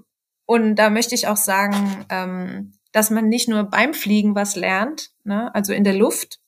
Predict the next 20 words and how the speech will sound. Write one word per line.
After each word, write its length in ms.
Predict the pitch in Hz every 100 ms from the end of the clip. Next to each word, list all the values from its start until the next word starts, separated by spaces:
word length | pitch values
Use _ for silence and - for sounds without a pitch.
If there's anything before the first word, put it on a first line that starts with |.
| _ _ - - - - - - -
sondern 600 | - 226 240 277 285 269
dass 180 | 254 277
man 260 | 262 254 -
auch 300 | 240 277 -
am 200 | 240 214
Boden 560 | 240 320 226 190 190
ziemlich 720 | - 320 330 294 294 - - -
viele 320 | 269 269 262
Dinge 300 | 247 254 254
lernt, 560 | 233 202 185 180 202
ja, 340 | - 180 196 214
die 380 | 208 220 - 240
ich 160 | -
vielleicht 560 | - 233 214 226 226 -
eventuell 640 | 233 220 226 247 220 220
sonst 400 | 220 226 247 -
nie 320 | 185 196 269
gelernt 460 | 302 247 240 233 220
hätte, 320 | 180 180 180
ja. 420 | 180 180 190 240